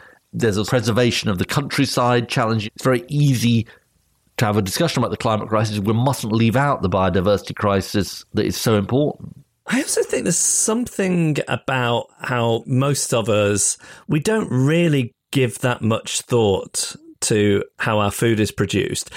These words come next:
Speaker 2: And our idea about what a farm is, is often a, a bit cliched or Farmer Giles-ish. And talking to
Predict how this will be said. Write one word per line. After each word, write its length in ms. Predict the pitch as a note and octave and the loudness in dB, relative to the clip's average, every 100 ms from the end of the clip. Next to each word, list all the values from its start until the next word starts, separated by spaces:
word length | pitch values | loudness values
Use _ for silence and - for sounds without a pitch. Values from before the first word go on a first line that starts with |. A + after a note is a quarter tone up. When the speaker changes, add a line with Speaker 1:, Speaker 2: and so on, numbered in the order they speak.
| - - - - | -16 -16 -10 -2
Speaker 2:
And 520 | C#3+ C#3+ C#3+ C#3+ - - - | 0 2 2 2 0 -6 -4
our 420 | D3+ D#3 D3 C#3 - | 0 2 2 0 0
idea 640 | C#3+ C#3 - C#3 C#3+ C#3+ | 0 0 0 2 4 4
about 320 | A#2+ A#2 G#2+ | 2 2 2
what 180 | A2 A2 | 0 0
a 40 | - | -2
farm 520 | - B2 B2+ B2+ G#2 | -2 0 2 2 0
is, 460 | F#2 - A2 - - - - _ _ - _ | -2 -4 -2 -4 -6 -16 -20 _ _ -20 _
is 260 | - C#3+ B2+ | 0 0 2
often 720 | C#3 - - B2+ A#2+ A#2+ A2+ - - | 0 -2 0 2 4 2 0 -4 -12
a, 180 | - A#2 - - | -4 -4 -4 -4
a 100 | A#2+ | 0
bit 340 | B2+ A#2+ - _ | 2 0 -4 _
cliched 760 | - C#3 C#3+ C3+ D3+ A#2 G#2+ A2 | -2 2 2 2 2 2 2 2
or 140 | G#2 - - | 0 -4 -8
Farmer 360 | - C3 A#2+ A2+ | -2 0 2 0
Giles-ish. 880 | C3 B2 C3 A2+ - - - - - - | 0 2 2 2 0 -2 -4 -6 -10 -4
And 280 | D#3 D3 C3 - - | 0 0 -2 -8 -8
talking 540 | - F#3+ - F3 C#3 C3 | -2 0 2 0 2 2
to 220 | C#3 A2+ | 0 -2